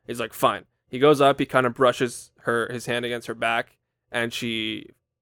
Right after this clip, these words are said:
gives him the, the middle finger and keeps dancing with her friends. Uh, so that kinda was not a good, uh, motivation for the guy. Although later on, we did see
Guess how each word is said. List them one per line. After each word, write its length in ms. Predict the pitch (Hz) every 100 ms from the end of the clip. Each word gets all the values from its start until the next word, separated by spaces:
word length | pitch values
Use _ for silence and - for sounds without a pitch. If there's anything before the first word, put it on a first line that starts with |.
| 135
gives 200 | 131 120
him 140 | 117 117 107 107
the, 160 | 98 -
the 120 | 113
middle 220 | 107 107
finger 400 | - - - - _ _ _ _ _ _ _ -
and 280 | 107 95 110
keeps 260 | 123 107
dancing 440 | - 90 71 - 92
with 120 | 95
her 100 | 101
friends. 440 | - 80 78 _ _ _ _ _ _ -
Uh, 300 | 98 98 - - _ _ _ _ _
so 180 | - 117
that 220 | 131 160
kinda 260 | 156 156 143
was 140 | 135
not 220 | 131 131
a 40 | 131
good, 300 | 135 131 127
uh, 380 | 127 123 120 - _ _ _ - - _ _ _ -
motivation 560 | 131 127 127 127 135
for 100 | 127
the 80 | 131
guy. 240 | 131 127 131 _ _ _ _ _ _ _ _ _
Although 300 | 127 127 131
later 320 | 135 139 135
on, 200 | 127 131
we 120 | 127
did 200 | 127 131
see 460 | 127 - 127 123 120